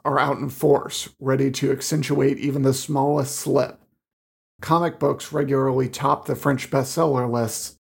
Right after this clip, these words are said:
and weekly satirical newspapers, most notably Charlie Hebdo and Le Canard Enchaîné, are considered national institutions. Projections for the special runoff are expected to begin trickling in at eight P M on Sunday.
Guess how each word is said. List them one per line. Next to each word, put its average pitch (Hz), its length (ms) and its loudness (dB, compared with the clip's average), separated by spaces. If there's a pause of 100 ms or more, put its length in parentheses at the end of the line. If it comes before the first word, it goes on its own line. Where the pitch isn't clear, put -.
and 139 160 0
weekly 147 360 0
satirical 143 540 -2
newspapers, 131 920 0 (260)
most 139 380 0
notably 123 580 0
Charlie 139 440 0
Hebdo 127 600 0 (240)
and 135 400 -2 (300)
Le 135 240 2
Canard 143 500 0
Enchaîné, 135 840 -2 (180)
are 139 140 2
considered 135 460 2
national 131 460 0
institutions. - 920 0 (460)
Projections 143 560 0
for 151 100 0
the 131 100 2
special 131 400 -2
runoff 127 560 0
are 139 160 0
expected 139 460 -2
to 123 80 -2
begin 127 300 2
trickling 143 480 0
in 123 300 0
at - 180 0
eight 143 240 2
P 135 180 0
M 120 220 0
on 120 240 0
Sunday. 120 640 0